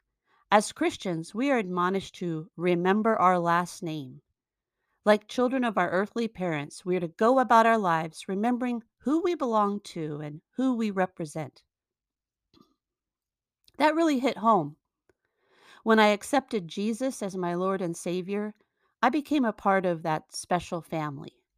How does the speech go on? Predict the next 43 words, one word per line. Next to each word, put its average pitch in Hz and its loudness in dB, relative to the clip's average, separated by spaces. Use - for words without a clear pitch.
one 269 6
where 302 6
I'm 254 4
expected - -6
to 214 -6
remember 180 -2
my 151 -4
last 165 -4
name 147 -4
and 151 -6
act 185 0
like 151 -2
I 202 8
belong 175 0
to - -18
the 160 -6
Lord 160 -2
Most 151 -8
High. 151 -4
It's 233 2
amazing 208 2
how 180 -2
God 165 0
gives 175 -2
us 165 -8
the - -6
next 175 -4
steps - -4
when 175 -2
he 190 0
sees 185 -6
we 180 -4
are 175 -2
ready, 175 -6
when 190 4
we 196 4
start 220 2
acting 180 2
like 170 -2
he 196 -4
expects - -4
us 175 -6
to. 190 -8